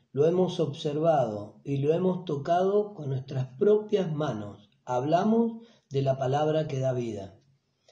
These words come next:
La vida llegó y la hemos visto y damos testimonio de ella. Es la misma vida que estaba con el Padre y ahora les anunciamos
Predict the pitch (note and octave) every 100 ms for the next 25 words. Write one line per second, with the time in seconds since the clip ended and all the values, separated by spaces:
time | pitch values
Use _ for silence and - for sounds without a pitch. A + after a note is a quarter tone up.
0 | _ C#3+ D3+ G3+ G3+ F3 F3+ F3+ G#3 A3+
1 | F#3 D#3 E3 F3+ F3 D#3+ G3 - - G#2+
2 | G#2 - _ _ _ C#3+ D#3 F3+ F#3 -
3 | E3+ C3+ - D#3 F3+ B3+ G3 C#3+ A#2 A2+
4 | G2+ G2 G2+ G2 - _ _ - E3 E3
5 | E3 D#3 D3+ F3 A#3 B3 B3 A#3 F3+ F3+
6 | D3+ B2 G#2+ - _ - C3 - F3 F3
7 | C#3+ C3+ B2 A#2 E3 F#3 G#3 G#3+ G#3 F#3
8 | - - _ - C3+ B2 E3 G#3 A#3 A3+
9 | - - - C#3 C#3 D3 C#3 C#3+ C#3 -
10 | F3 C3+ A#2+ A2 A2